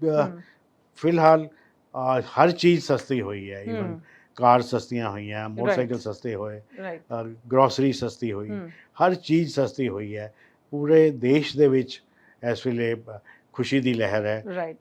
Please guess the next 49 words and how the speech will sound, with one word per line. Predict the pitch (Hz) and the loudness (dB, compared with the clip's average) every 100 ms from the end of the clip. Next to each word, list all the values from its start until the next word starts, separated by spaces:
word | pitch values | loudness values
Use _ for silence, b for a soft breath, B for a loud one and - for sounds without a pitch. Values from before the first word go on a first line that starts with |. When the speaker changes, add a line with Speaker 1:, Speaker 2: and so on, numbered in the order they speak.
| 117 | -10
Speaker 1:
ਮੋਦੀ | 117 120 127 | -6 -4 -2
ਜੀ | 120 | -2
ਨੇ | 127 127 | -2 -2
ਜਿਹੜਾ | 123 127 | 0 -2
ਪੰਦਰਾਂ | 123 120 123 | -2 -6 -6
ਅਗਸਤ | 120 120 120 | -6 -8 -8
ਨੂੰ | 123 | -8
ਅਨਾਉਂਸ | 113 110 107 | -8 -8 -8
ਕੀਤਾ | 110 104 131 | -8 -4 -4
ਸੀ | 120 117 B B B | -2 -8 B B B
ਵੀ | 120 | -12
ਤੁਹਾਨੂੰ | - 110 113 | -8 -8 -8
ਮੈਂ | 117 | -8
ਦੀਵਾਲੀ | 113 104 113 120 | -6 -4 -4 -2
ਦੇ | 127 117 110 b b | -2 -4 -12 b b
ਉੱਤੇ | 117 107 123 | -14 -8 -8
ਤੁਹਾਨੂੰ | 117 113 113 | -8 -10 -8
ਇਹਦਾ | 113 110 107 110 b b b | -6 -4 -6 -8 b b b
ਜੀ | 110 120 | -6 -4
ਐਸ | 120 | -2
ਟੀ | 123 | -4
ਦਾ | 117 | -6
ਬੈਨੀਫਿਟ | 107 110 110 120 | -6 -8 -8 -8
ਮਿਲੇਗਾ, | 110 110 117 | -6 -2 -2
Speaker 2:
ਰਾਈਟ। | 110 107 B B B | -2 -6 B B B
Speaker 1:
ਉਹ | 135 | -8
ਉਹਨਾਂ | 131 131 | -6 -6
ਨੇ | 123 | -6
ਆਪਣਾ | 117 110 117 | -6 -8 -10
ਪ੍ਰੋਮਿਸ | 117 117 107 110 | -8 -6 -6 -8
ਪੂਰਾ | - 104 98 | -12 -8 -4
Speaker 2:
ਪੂਰਾ | 220 196 | -2 -2
Speaker 1:
ਕੀਤਾ | - | -4
ਹੈ। | |
Speaker 2:
ਕੀਤਾ | 135 160 170 | -6 -10 -16
ਹੈ। | 160 117 | -14 -6
Speaker 1:
ਔਰ | 120 | -4
ਬਾਈ | 110 107 120 | -4 -4 -4
Speaker 2:
ਹਮ। | 120 | -4
Speaker 1:
ਤਰੀਕ | 127 123 117 | -2 -2 -4
ਤੋਂ | 135 123 | -8 -6
ਪਹਿਲੇ | 123 139 | -4 -2
Speaker 2:
ਹਮ। | 139 | -2
Speaker 1:
ਨਵਰਾਤਰੇ | 127 110 110 110 | -4 -6 -6 -6
ਵਾਲੇ | 127 120 123 | -6 -4 -6
ਦਿਨ | 113 117 | -8 -10
ਹੀ | 117 110 | -10 -10
Speaker 2:
ਜੀ। | 175 185 170 B - | -10 -12 -14 B -12
Speaker 1:
ਇੱਕ, | 131 120 | -6 -6